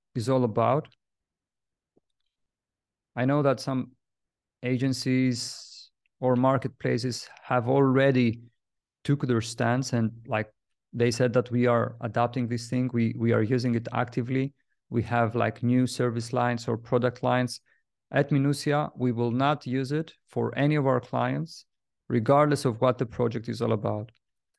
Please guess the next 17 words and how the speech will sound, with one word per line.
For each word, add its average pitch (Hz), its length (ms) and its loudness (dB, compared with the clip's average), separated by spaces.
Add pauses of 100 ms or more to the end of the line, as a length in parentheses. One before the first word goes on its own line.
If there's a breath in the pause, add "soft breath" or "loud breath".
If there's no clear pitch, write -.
(1200)
We 123 140 4
will 127 180 4
not 156 360 2
integrate 127 720 0 (360)
A 131 140 2
I 123 120 0
content 120 640 -4 (2250)
to 135 80 2
our 120 140 4
service 127 440 0
lines 143 420 -2
or 113 360 4 (120)
create 117 300 0
a 117 80 0
new 110 140 2
service 127 420 -4
line, 143 300 -2